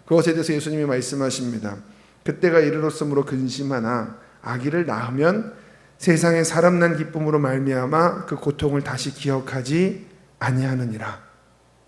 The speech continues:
여러분, 이 해산의 고통에 대한 비유가 중요한 이유는 세상이 우리에게 고통에 대해서 주는 위로와 그 결이 다르기 때문입니다. 보통 우리에게 이렇게 이야기를 하죠. "이 또한 지나가리라.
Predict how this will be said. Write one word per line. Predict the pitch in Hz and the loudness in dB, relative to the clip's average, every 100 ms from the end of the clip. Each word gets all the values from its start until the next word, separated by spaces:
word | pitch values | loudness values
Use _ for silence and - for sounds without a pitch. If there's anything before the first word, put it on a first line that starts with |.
| - - - - - | -20 -20 -20 -20 -6
여러분, | 143 170 165 | 2 4 4
이 | 165 190 190 160 - - | 2 2 2 -2 -6 -4
해산의 | 190 220 220 208 | 0 2 4 4
고통에 | 175 175 180 170 | 2 0 -2 0
대한 | 170 165 | 0 -2
비유가 | 160 165 170 170 | -2 -2 -2 -2
중요한 | 170 170 180 175 | -4 -2 -2 -2
이유는 | 135 127 156 143 107 - - _ | -4 -4 -4 -6 -10 -14 -20 _
세상이 | - 220 233 233 | 0 4 4 2
우리에게 | 180 185 196 190 | 2 2 0 0
고통에 | 175 175 202 202 | -2 -4 -4 0
대해서 | 190 180 | 2 2
주는 | 180 175 170 143 | 0 -2 -4 -2
위로와 | 165 175 170 | 2 2 2
그 | 160 | -2
결이 | 147 143 170 | -4 -2 -2
다르기 | 135 135 165 | -4 -6 -6
때문입니다. | 170 151 139 117 98 98 98 - _ _ _ | -6 -6 -6 -8 -10 -12 -16 -16 _ _ _
보통 | - 175 214 | -6 0 2
우리에게 | 170 190 190 | 2 2 2
이렇게 | 160 202 214 | 0 -2 0
이야기를 | 185 185 185 185 180 | 2 2 2 2 2
하죠. | 180 156 123 131 | 0 0 -4 -6
"이 | 175 - | -8 -6
또한 | 156 151 165 170 - - - _ | -2 0 0 -4 -14 -20 -20 _
지나가리라. | - 113 120 123 107 107 107 | -12 -12 -12 -14 -16 -16 -18